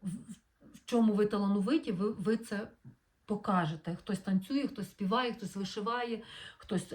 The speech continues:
хендмейд робить, щось руками займається своїми малю-, ну, хто що вміє, пробуйте, втілюйте, не бійтеся, виставляйте це на загал,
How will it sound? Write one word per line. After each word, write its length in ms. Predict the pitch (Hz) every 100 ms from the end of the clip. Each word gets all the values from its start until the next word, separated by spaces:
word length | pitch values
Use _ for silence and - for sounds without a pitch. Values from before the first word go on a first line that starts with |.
| -
хендмейд 760 | - 190 - 220 247 277 -
робить, 400 | 240 240 240 208
щось 220 | 208 214
руками 420 | - 196 240 254 226
займається 540 | 214 214 220 208 214
своїми 340 | - 208 190
малю-, 280 | 185 196 226
ну, 240 | 277 262 - - - -
хто 320 | - - 294
що 200 | 294 254
вміє, 600 | 214 220 294 381 311 190 180 - - _ _ _ _
пробуйте, 760 | 233 247 202 180 - 175 165
втілюйте, 560 | - - 262 220 190 190
не 140 | 208
бійтеся, 800 | 220 208 196 - 170 - 160 165 - _ _
виставляйте 840 | 196 208 233 - 240 277 269 226 208
це 180 | -
на 140 | 190 185
загал, 520 | 185 165 180 170 175